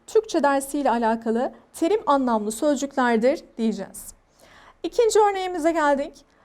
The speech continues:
Perde, dekor, sahne, suflör. Şimdi bu kavramlar arkadaşlar bize hangi dalı çağrıştırıyor?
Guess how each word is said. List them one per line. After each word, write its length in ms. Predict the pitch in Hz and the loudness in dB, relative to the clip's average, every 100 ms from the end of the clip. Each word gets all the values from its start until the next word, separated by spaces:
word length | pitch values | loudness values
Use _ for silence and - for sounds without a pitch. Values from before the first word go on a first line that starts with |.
| _ - | _ -2
Perde, 640 | 311 311 311 294 294 320 - - | 2 4 4 4 4 2 -8 -2
dekor, 560 | 226 277 294 254 262 - | 0 2 4 4 2 -4
sahne, 760 | - - - 302 294 294 285 330 | -18 -6 2 2 2 -2 -2 -2
suflör. 640 | - - - 277 233 - - - _ - | -10 -10 -8 -4 -2 -2 -4 -14 _ -10
Şimdi 280 | 370 320 | -6 0
bu 160 | 453 480 | 2 2
kavramlar 440 | 403 381 359 339 349 | 2 0 0 -2 -2
arkadaşlar 600 | 339 339 320 320 330 302 | 0 0 0 0 -2 -2
bize 200 | 285 320 | 0 0
hangi 440 | 311 349 370 285 | 0 -4 -2 0
dalı 280 | 233 226 226 | 2 0 -4
çağrıştırıyor? 800 | 220 220 208 - 226 214 202 320 | -2 -2 -2 -6 -6 -4 -2 -4